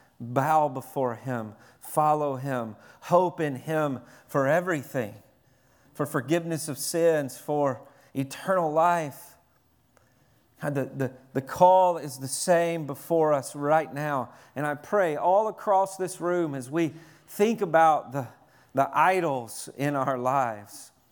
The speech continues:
as we think about the things that we give the most worth to,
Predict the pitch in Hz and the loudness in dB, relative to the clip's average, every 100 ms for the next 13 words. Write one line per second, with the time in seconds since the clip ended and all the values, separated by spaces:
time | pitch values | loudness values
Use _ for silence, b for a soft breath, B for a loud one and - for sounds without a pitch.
0 | b b b 135 147 151 156 214 190 170 | b b b -2 0 0 2 0 2 4
1 | 160 135 139 185 180 165 143 127 143 127 | 4 2 -6 -2 0 0 -4 -2 -2 0
2 | 160 143 160 131 139 131 147 175 180 - | 0 0 -2 -2 -4 -2 2 2 0 -4
3 | 147 147 135 - - 139 113 | -2 0 -2 -6 -12 -8 -8